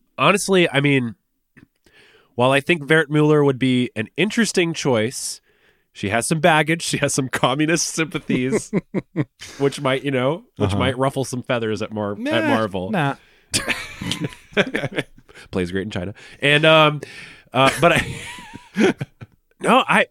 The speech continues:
Speaker 1: but I think the Ulmer take, and, you know, noir's very in right now.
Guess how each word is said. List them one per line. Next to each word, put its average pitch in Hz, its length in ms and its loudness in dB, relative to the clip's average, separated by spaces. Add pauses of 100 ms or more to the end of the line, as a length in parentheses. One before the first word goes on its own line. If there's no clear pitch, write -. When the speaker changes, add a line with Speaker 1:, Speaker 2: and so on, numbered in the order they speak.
Speaker 1:
but 147 320 0
I 139 100 -8
think 262 460 -4
the 165 140 -4
Ulmer 170 300 -2
take, - 240 -2
and, 131 100 -4
you 135 60 -2
know, 127 140 2
noir's 98 440 0
very 90 280 -2
in 80 120 -6
right 78 160 -10
now. 76 220 -18